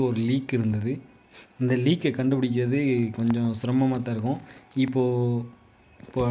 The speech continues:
டிரான்சிஸ்டரில் ஏதாவது ஷார்ட்டு அல்லது ஓப்பன்னா ஈஸியா கண்டுபிடிச்சிடலாம். லீக் கண்டுபிடிக்கிறது வந்து கொஞ்சம் சிரமமா இருக்கும்.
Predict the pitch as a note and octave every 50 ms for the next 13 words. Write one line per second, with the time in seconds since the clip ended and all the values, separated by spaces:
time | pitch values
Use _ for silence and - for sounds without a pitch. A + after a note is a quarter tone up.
0 | A#2+ A2+ A2+ C3 C3+ D#3 F3+ F#3 F3+ F3+ E3+ F3 - D3 C#3 C3+ C3 C#3 D3 C3+
1 | C3 C3+ C#3+ D3+ D3 - C3+ B2 C#3+ D3+ - - - C3+ C#3 C3+ C3 B2+ B2+ B2+
2 | B2 C3+ C#3 C3+ - C#3+ C3+ C3+ C#3 C#3 C3 C3 C3+ C3 - C3+ B2 A#2+ A#2+ A#2
3 | A#2 A#2 A2+ G#2+ G#2+ A2 A2 A2 A#2 B2+ C#3 C3 - - - - _ - - C#3
4 | D#3 F#3+ A3 G#3+ G#3+ - D#3 C3 C#3 C3 C3 C3 B2+ B2+ A#2 A#2 A#2+ A#2 A#2+ C3+
5 | D#3 - - - C3+ C#3 D3+ D#3 E3 D3 - C#3 C3 B2+ C3 B2+ B2+ B2+ A#2+ A#2
6 | A2 A#2 C3 C#3